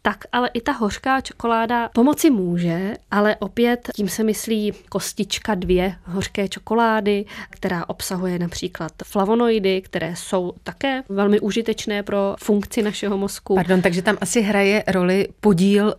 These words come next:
Speaker 2: toho kaká, že jo? Jakože musí být hodně vysokoprocentní.
Speaker 1: Je to tak, je to,
Speaker 2: Hmm,
Speaker 1: je to
Speaker 2: hmm,
Speaker 1: lepší.
Speaker 2: hmm.
Speaker 1: Je lepší, aby měla právě méně cukru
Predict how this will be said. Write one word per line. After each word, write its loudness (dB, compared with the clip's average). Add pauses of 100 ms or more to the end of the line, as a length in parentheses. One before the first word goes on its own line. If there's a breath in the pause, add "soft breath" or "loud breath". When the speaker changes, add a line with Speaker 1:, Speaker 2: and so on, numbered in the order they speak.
Speaker 2:
toho 0
kaká, 0
že -4
jo? 0
Jakože -2
musí -2
být 0
hodně 0
vysokoprocentní. -2
Speaker 1:
Je 0
to 0
tak, -8 (120)
je 8
to, 4
Speaker 2:
Hmm, 2
Speaker 1:
je 0
to 6
Speaker 2:
hmm, 6
Speaker 1:
lepší. 2 (120)
Speaker 2:
hmm. 0
Speaker 1:
Je 4
lepší, -2
aby 2
měla 2
právě 0
méně 4
cukru 0